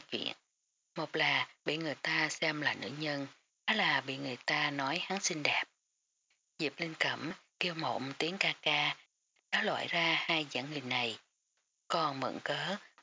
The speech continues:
muốn cùng người ta thân thiết. Lúc này Diệp Linh Cẩm thực sự là đang ép mình hoàn toàn đem nam tử đối diện làm ca ca, không lộ ra vẻ mặt sợ hãi. Đói, chính xác là đói bụng,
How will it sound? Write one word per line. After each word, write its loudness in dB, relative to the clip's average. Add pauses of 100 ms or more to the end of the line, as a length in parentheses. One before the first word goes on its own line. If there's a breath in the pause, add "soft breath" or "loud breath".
muốn -2
cùng -2
người -4
ta 2
thân 0
thiết. 0 (760)
Lúc -2
này -2
Diệp -2
Linh -2
Cẩm 2 (180)
thực -2
sự -2 (300 loud breath)
là 2
đang 0
ép -2
mình -4
hoàn -4
toàn -2 (380 loud breath)
đem 0
nam -2
tử 2 (100)
đối -2
diện -4 (100)
làm 0
ca 4
ca, 2 (680)
không -2
lộ -2
ra 2
vẻ 2
mặt -2
sợ 2
hãi. -2 (960)
Đói, 2 (340)
chính -2
xác 0
là 4
đói 4 (100)
bụng, 0